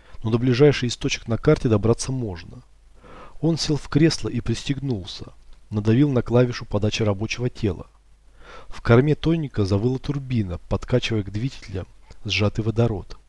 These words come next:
Стартовать придётся с места,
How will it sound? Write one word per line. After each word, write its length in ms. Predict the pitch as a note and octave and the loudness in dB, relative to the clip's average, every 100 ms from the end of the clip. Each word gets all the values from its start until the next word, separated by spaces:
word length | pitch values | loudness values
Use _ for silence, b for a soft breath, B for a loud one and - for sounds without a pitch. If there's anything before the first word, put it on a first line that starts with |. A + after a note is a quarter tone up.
| _ _ _ b b b b | _ _ _ b b b b
Стартовать 600 | - - A#2+ - A#2+ C#3+ | -10 -2 0 2 2 2
придётся 440 | - G#2+ G#2 - | 0 -2 -2 -6
с 140 | - - | -10 -6
места, 500 | B2 G#2 - - | -4 -4 -6 -14